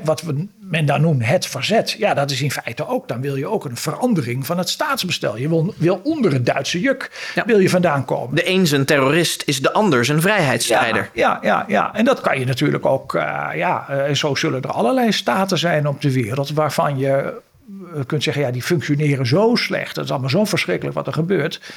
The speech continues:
Speaker 1: Een, eh, een staatsgreep zou daar een goede zaak zijn. Eh, dus denk ik niet in Duitsland. Duitsland denk ik dat overwegend nog een, een redelijk functionerende staat is. Daar valt iets op aan,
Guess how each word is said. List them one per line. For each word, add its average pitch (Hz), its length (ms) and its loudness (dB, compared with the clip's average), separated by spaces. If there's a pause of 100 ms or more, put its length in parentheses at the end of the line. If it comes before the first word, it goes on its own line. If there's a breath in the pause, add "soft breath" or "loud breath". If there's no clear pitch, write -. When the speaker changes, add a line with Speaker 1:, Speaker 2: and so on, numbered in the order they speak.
(200 loud breath)
Speaker 1:
Een, - 280 0
eh, 143 280 0
een 151 80 0
staatsgreep 175 600 -2
zou 151 180 0
daar 139 200 -2
een 123 60 -6
goede 135 300 0
zaak 180 320 0
zijn. 113 460 -2 (840)
Eh, 143 140 -2
dus 147 260 0
denk 151 280 4
ik 139 120 2
niet 170 180 4
in 131 80 2
Duitsland. 165 540 2
Duitsland 135 460 -4
denk 143 220 -2
ik 151 200 -2
dat 110 200 -8
overwegend 139 840 0
nog 117 260 -8
een, 123 300 -8
een 131 60 -6
redelijk 127 400 -4
functionerende 139 720 -6
staat 202 400 -2
is. 196 180 4
Daar - 100 0
valt - 220 -10
iets 120 160 -8
op - 140 -12
aan, 165 220 0